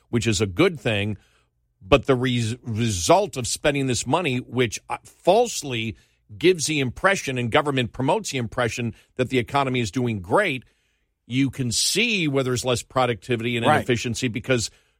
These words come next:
Speaker 1: the food prices skyrocket because of that.
Speaker 2: Right.
Speaker 1: Which is the opposite of what should happen in a capitalist economy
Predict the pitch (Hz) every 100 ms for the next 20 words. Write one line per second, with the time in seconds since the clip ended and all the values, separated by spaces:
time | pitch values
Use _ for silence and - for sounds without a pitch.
0 | _ - 127 185 185 127 131 120 123 113
1 | - - - 143 139 120 110 117 90 120
2 | - 113 117 101 90 71 - 117 110 -
3 | _ _ _ _ _ _ _ _ _ _
4 | _ _ _ _ _ 110 110 120 104 135
5 | 156 - 113 120 110 113 113 _ _ _
6 | _ 113 131 107 139 135 110 107 - _
7 | - 117 104 - 123 98 107 107 - -
8 | - 156 135 107 104